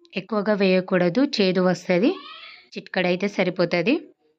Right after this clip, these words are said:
ఓకే, ఇప్పుడు క్యాప్ పెట్టేసుకుందాము.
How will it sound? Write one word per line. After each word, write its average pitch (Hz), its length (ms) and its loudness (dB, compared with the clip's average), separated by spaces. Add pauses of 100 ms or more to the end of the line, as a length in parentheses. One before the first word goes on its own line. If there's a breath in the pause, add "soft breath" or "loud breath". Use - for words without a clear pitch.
(440)
ఓకే, 269 460 -6
ఇప్పుడు 202 400 -2
క్యాప్ 185 280 -2
పెట్టేసుకుందాము. 185 920 0